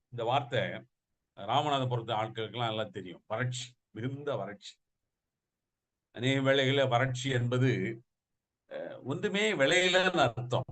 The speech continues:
ஒன்றுமே புல்லு கூட ஒழுங்கா விளையல. இந்த மாதிரி காலம்தான் வறட்சியான காலம். பாவம், இந்த ஸ்ரீலங்கா பீப்புள் ரொம்ப கஷ்டப்படுறாங்க. வீடுகளெல்லாம் ரொம்ப இழந்து,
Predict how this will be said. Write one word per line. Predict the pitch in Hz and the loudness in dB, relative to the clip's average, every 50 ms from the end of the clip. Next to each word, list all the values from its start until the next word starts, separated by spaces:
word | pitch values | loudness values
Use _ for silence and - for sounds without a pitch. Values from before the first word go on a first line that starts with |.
| - - - _ - | -14 -20 -20 _ -6
ஒன்றுமே | - 131 127 151 170 165 170 185 190 | -4 -2 0 2 2 4 6 6 6
புல்லு | 185 185 - - 175 196 208 | 4 2 -2 -8 -6 -4 -2
கூட | 175 180 196 190 | 0 4 4 6
ஒழுங்கா | 175 143 139 139 147 151 156 165 156 139 | 6 6 4 2 0 4 6 6 8 8
விளையல. | 123 113 123 131 131 120 90 73 - - _ _ _ _ _ _ _ _ _ _ _ _ _ _ _ _ _ _ _ _ _ | 8 6 6 6 6 4 2 0 -4 -10 _ _ _ _ _ _ _ _ _ _ _ _ _ _ _ _ _ _ _ _ _
இந்த | - 117 139 156 | -2 0 4 8
மாதிரி | 170 185 190 208 208 196 190 170 | 10 10 10 10 8 6 4 2
காலம்தான் | 156 156 160 156 175 185 165 131 123 131 147 175 185 - - _ - | 4 4 4 6 8 8 10 10 10 10 8 6 4 0 -8 _ -2
வறட்சியான | 123 131 170 175 175 - 185 185 185 180 180 180 170 170 | 2 2 2 2 0 0 4 8 8 8 8 6 4 0
காலம். | 139 117 107 - - _ _ _ _ _ _ _ _ _ _ _ _ _ _ _ _ _ _ | 0 0 0 0 -2 _ _ _ _ _ _ _ _ _ _ _ _ _ _ _ _ _ _
பாவம், | - - 180 190 185 165 | -6 -4 -2 -2 -2 -4
இந்த | 147 135 123 123 | -4 -6 -6 -6
ஸ்ரீலங்கா | 165 165 160 160 151 147 143 135 127 | -4 0 0 0 2 2 2 0 0
பீப்புள் | 123 135 131 - 135 113 95 85 - - _ _ _ - | -4 -6 -6 -4 -4 -4 -4 -6 -8 -14 _ _ _ -10
ரொம்ப | 180 156 135 135 | -8 -6 -6 -6
கஷ்டப்படுறாங்க. | 127 143 143 143 123 117 104 95 87 - _ _ _ _ _ _ _ _ _ _ _ _ _ _ _ _ _ _ - | -4 -4 -4 -4 -2 -2 -2 -4 -4 -8 _ _ _ _ _ _ _ _ _ _ _ _ _ _ _ _ _ _ -6
வீடுகளெல்லாம் | 131 135 139 143 139 143 135 139 143 147 143 | 0 4 4 4 4 4 6 6 6 6 6
ரொம்ப | 131 127 135 139 135 | 4 0 2 2 2
இழந்து, | 123 120 131 131 131 131 131 110 92 92 - | 2 2 2 0 0 0 -2 -4 -4 -6 -12